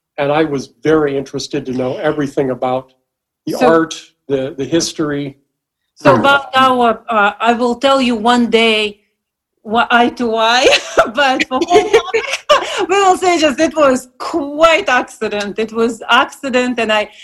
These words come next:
Speaker 2: never thought, and I, you know, I didn't speak English when I met George. He didn't speak Russian, so two years we were talking like this. We were married basically, like, in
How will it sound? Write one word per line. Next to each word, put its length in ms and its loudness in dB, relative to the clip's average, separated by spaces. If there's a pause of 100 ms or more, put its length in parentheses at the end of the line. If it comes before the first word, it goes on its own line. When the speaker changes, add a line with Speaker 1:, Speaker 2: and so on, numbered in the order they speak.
(280)
Speaker 2:
never 440 2
thought, 420 0
and 200 -2
I, 340 -2 (460)
you 140 -4
know, 140 2
I 120 4
didn't 260 0
speak 340 -6
English 580 -2
when 180 -2
I 120 0
met 280 -4
George. 460 -6 (300)
He 180 0
didn't 180 0
speak 280 -8
Russian, 520 0
so 720 -4 (140)
two 220 0
years 500 -2
we 100 -6
were 240 0
talking 400 -6
like 240 -6
this. 260 -6
We 80 -2
were 240 0
married 480 0 (640)
basically, 960 -2 (600)
like, 300 -2
in 440 -6